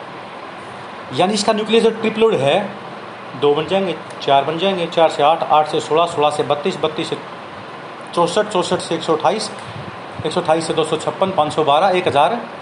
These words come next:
चौबीस, दो हजार अड़तालीस, ऐसे एक से दो, दो से चार बनेंगे ना, ये फ्री न्यूक्लियर डिवीजन होगा। और जो एम्ब्रियो सेक में, क्योंकि प्लांट सेल है तो वैक्यूल्स तो होंगे ही होंगे, वो वैक्यूल्स धीरे धीरे क्या होने लग जाएंगे? खत्म होने लग जाएंगे। अब इस न्यूक्लियस के चारों तरफ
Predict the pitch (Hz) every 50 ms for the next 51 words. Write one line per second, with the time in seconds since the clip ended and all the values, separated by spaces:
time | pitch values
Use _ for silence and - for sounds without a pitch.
0 | - - - - - 160 160 156 185 214 202 - - 175 170 139 147 165 - 156
1 | 147 147 - - 147 151 151 - - 139 165 160 - 160 127 113 - - - -
2 | - 156 170 165 - - 170 160 165 165 165 175 165 175 170 - 170 170 170 170
3 | 175 180 170 147 147 214 269 269 214 135 - - - - - - - - - -
4 | - - - - 240 262 311 320 320 294 302 294 294 262 240 262 247 202 233 226
5 | 233 196 165 113 98 98 120 117 101 - - - - - - - - - - -
6 | - - - - - - - - - - - - 190 208 196 220 247 262 262 262
7 | 269 277 269 269 - 214 190 - 202 202 214 220 226 226 - - - - - -
8 | - - - - 196 208 214 208 208 214 220 240 233 - - 214 202 196 202 208
9 | 208 214 214 190 202 202 202 226 226 208 - - 208 208 226 262 247 214 180 160
10 | 151 151 147 - - - - - - 175 170 196 185 294 190 196 196 202 196 -
11 | 135 139 160 175 147 139 147 135 175 160 143 131 127 107 135 139 151 180 220 208
12 | - - - 151 131 113 107 107 95 107 113 110 107 107 107 - - - - -
13 | - - - 233 262 247 294 247 - 254 262 277 269 269 262 285 262 - - 285
14 | 277 277 269 262 254 247 240 - 160 135 117 -